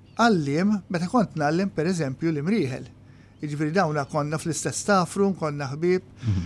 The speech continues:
Speaker 2: mhm.
Speaker 1: Em, eh, nista' nsemmi jiena, pereżempju, wieħed mill-għalliema illi,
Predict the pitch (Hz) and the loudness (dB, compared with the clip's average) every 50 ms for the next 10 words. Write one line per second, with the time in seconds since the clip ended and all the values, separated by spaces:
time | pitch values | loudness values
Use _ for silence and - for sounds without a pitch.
0 | 104 - - 95 87 87 - 202 208 202 202 196 196 190 196 196 196 - 240 226 | -6 -8 -8 -8 -6 -2 2 4 6 6 6 6 6 4 2 2 0 -2 -4 -6
1 | 214 220 - - - 254 320 - - - 190 165 147 - 254 262 233 170 151 139 | -6 -6 -6 -6 -4 -2 -2 -2 0 0 0 0 0 0 2 2 2 2 2 2
2 | 156 196 202 165 139 147 170 - - 170 156 135 151 139 131 165 175 180 170 - | 2 2 2 0 0 -2 -2 -2 0 -2 0 0 -2 -2 0 0 0 0 0 0
3 | 180 160 156 160 165 160 151 151 151 143 139 139 139 135 135 131 135 135 - - | 0 0 0 2 2 0 0 0 0 0 -2 -2 -2 -2 -2 -2 -2 -2 -4 -4
4 | 143 139 135 139 | -4 -4 -2 -4